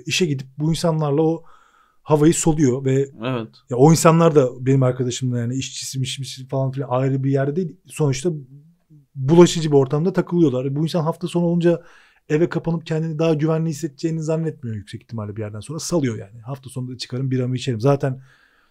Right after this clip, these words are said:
Speaker 1: hafta içi sürekli bununla burun burunayım deyip öyle bir salmışlık da şu an anlam kazanıyor yani bir yerde.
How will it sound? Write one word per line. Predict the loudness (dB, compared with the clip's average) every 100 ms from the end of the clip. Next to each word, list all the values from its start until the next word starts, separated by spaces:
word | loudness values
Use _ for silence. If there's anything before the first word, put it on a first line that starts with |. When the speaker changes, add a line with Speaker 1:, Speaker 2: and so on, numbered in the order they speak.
| _ _ _ _
Speaker 1:
hafta | -2 -2 0
içi | -2 -2
sürekli | 0 0 0 -6
bununla | -4 -2
burun | -2 -4 -6
burunayım | -6 -6 -4
deyip | -2 -2 -6 -14 _ _ _
öyle | 4 6 6
bir | 2
salmışlık | 0 2 2 2 -2 -8 -4
da | -4 -4 -10 _ _ _ _ _ -12
şu | -8
an |
anlam | -6 -6 -4
kazanıyor | -6 -6 -6 -6
yani | -8 -10 -12
bir |
yerde. | -14 -16